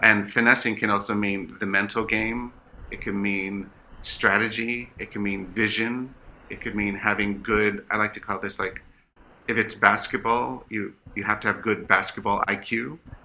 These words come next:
not just, "Hey, look, I can, I can shoot from anywhere and I know how to dribble really well." Uh, it's more than just that. It's, it's having that. So if we play an orchestra,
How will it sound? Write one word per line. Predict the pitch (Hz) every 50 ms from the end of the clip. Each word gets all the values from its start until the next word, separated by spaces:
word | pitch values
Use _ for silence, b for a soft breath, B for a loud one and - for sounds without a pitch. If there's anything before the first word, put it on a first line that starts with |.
| - -
not | - 104 107 107
just, | - 110 101 - -
"Hey, | - 147 175 156
look, | 120 147 165 - -
I | 110 110
can, | - 120 107 101 101 101 -
I | 107
can | 107 - 117 104
shoot | - - 135 120 -
from | - 113 107 110
anywhere | 120 123 127 110 95 95 90 95
and | 95 101 104
I | 107
know | 104 107 98
how | 98 98 98
to | 101 104
dribble | 98 - - 110 107 107 101 98 101 B B B B B B B B -
really | 98 113 107 101 101
well." | 98 101 104 95 90 87 87 87 - - - -
Uh, | 101 92 90 90 90 87 90 90 B B B B - -
it's | 113 113 - -
more | 113 113 120 120 127 123
than | 104 101 95 98
just | - 92 - -
that. | - 104 98 90 - - - -
It's, | - - - - -
it's | - 95 - -
having | - 101 101 98 92
that. | 90 90 87 -
So | - - 117 107 104 98 - - - - - - -
if | 120 107 - -
we | 107 113 110 110 110
play | 107 - - 107 104
an | 104 107
orchestra, | 107 113 113 - - - - - 131 139 151 156